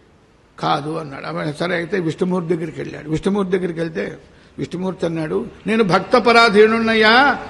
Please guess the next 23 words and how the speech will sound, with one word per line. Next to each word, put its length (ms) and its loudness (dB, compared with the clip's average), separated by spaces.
నా 160 4
భక్తుడి 520 2
యొక్క 260 6
క్షేమమే 600 4
నాకు 320 0
క్షేమం, 520 -2
నా 140 2
భక్తుడి 500 4
కంటే 380 6
ఇంకెవరు 360 4
నాకు 320 0
ఎక్కువ 340 0
కాదు, 640 4
కాబట్టి 760 4
నేనేం 400 0
చేయలేనన్నాడు." 560 0
"అప్పుడేమిటి?" 540 -6
అంటే 200 -4
అజ్ఞాపదేశంగా, 800 -4
"నువ్వు 220 4
తప్పు 120 2
ఎక్కడ 300 4
చేశావు?" 380 6